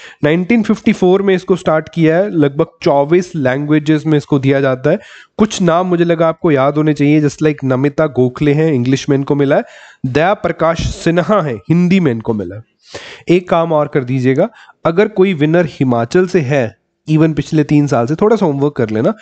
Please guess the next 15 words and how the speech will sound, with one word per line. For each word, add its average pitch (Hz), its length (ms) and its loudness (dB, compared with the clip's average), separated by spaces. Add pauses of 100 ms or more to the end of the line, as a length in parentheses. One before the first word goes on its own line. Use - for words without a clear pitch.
(300)
पिछले 190 280 2
दो 160 260 2
या 196 80 4
तीन 185 240 0
साल 156 220 0
में 175 100 0
साहित्य 147 460 0
अकेडमी 151 300 0
अवार्ड्स 147 360 0
किन 175 200 -2
किन 185 140 0
हिमाचलियों 147 580 2
को 160 120 -2
मिला 135 200 2
है, 220 60 0